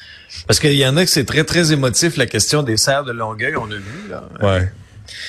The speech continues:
Speaker 1: Moi, je, je regarde ça, Benoît, je
Speaker 2: <laughs> Dis-moi
Speaker 1: suis
Speaker 2: donc.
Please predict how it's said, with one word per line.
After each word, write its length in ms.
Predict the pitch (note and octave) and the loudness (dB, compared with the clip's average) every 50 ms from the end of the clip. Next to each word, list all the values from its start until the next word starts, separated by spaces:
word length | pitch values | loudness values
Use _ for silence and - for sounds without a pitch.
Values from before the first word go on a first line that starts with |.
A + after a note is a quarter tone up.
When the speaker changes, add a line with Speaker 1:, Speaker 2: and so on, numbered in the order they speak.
| - - - - - - - - - _ _ _ _ _ - | -14 -14 -14 -16 -16 -18 -20 -20 -20 _ _ _ _ _ 0
Speaker 1:
Moi, 260 | - F#3 B3 D4 D#4 C#4+ | 2 4 4 4 4 2
je, 320 | G3 D#3 D3 C3+ C#3 C#3+ | 4 4 4 4 4 2
je 140 | C3+ F#3+ - | 2 4 4
regarde 320 | F3+ A#3 A#3 B3+ C4 C#4 | 4 4 4 2 2 0
ça, 260 | - D4 - C4+ C4+ | 0 2 2 2 2
Benoît, 440 | - - F3 D3 D3 D#3+ E3+ F3 F3+ | 2 2 0 2 0 0 0 0 -2
je 200 | F3+ D#3+ C3+ C3+ | -2 -2 -2 -2
Speaker 2:
<laughs> 260 | C3 A#2 - D3 C3 | 0 0 0 0 2
Dis-moi 200 | D3 E3 F3 F3 E3 | 2 4 4 4 4
Speaker 1:
suis 60 | D3+ | 4
Speaker 2:
donc. 220 | E3 E3 E3+ F3+ | 4 2 2 0